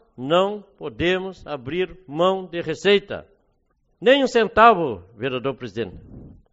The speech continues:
Nem um centavo. E nós abrimos mão de receita agora bem pouquinho. Nós não podemos abrir mão de receita.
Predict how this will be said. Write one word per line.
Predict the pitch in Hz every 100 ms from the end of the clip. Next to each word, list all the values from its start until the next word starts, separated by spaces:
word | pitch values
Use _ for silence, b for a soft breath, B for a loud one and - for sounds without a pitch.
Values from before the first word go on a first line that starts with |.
| _
Nem | 214 294
um | 254
centavo. | 208 160 156 120 - _ _ _ _ _ _ 120
E | 123
nós | 143 139
abrimos | 147 147 190 165
mão | 127 160
de | 170
receita | 131 123 151 156 139
agora | 117 151
bem | 107 160
pouquinho. | 180 - 120 101 _ _ _ _ _ _ _ _ _ _ _
Nós | 123 139 127
não | 113 123 175 202
podemos | 202 151 110 156 165 151
abrir | 143 113 160 151
mão | 139 151
de | 160 151
receita. | - 120 -